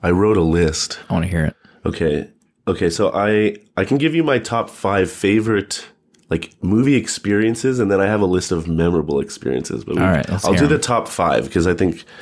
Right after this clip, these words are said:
Speaker 1: uh, number one was, like, seeing those imax movies at the Cinesphere. Like,
Speaker 2: I've
Speaker 1: with
Speaker 2: never seen an imax movie.
Speaker 1: Dude, they're, they're so sweet. Like, they're, sometimes they can be a little boring,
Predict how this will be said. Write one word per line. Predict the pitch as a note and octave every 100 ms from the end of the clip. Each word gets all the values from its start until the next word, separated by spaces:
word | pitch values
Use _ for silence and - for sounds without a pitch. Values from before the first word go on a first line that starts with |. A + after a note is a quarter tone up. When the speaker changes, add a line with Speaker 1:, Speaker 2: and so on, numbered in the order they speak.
| - - - - -
Speaker 1:
uh, | G2 G2+ G2+
number | C3+ D#3
one | C#3+ B2+ A2+
was, | A2
like, | G2 F2
seeing | - G#2 G#2 G#2
those | F#2+ F2
imax | D2+ F2+ F2+ E2 -
movies | E2+ E2+ D#2+ E2 - -
at | D#2+ D#2+
the |
Cinesphere. | D#2+ - D#2+ E2 E2 E2+ A2+ - _ _ _ _ -
Like, | F2 F#2+
Speaker 2:
I've |
Speaker 1:
with | A2
Speaker 2:
never | G#2 F#2+
seen | F2+ G#2 F2
an |
imax | D#2+ D#2 C#2+ - -
movie. | B1 A1 - -
Speaker 1:
Dude, | G2 F#2+ E2+
they're, | A2 A#2 B2 A2 - _ _ _ _ _ _ _ _ _ _ _ _ _ -
they're | B2
so | - D#3
sweet. | C#3+ - G2+ G#2+ - - -
Like, | G#2+ -
they're, | C#3+ B2 -
sometimes | - - E3+ F3 F3
they | D#3
can | B2+ G#2+
be | G2
a |
little | F2 F#2 F2+
boring, | D#2 D#2 D#2+ F#2+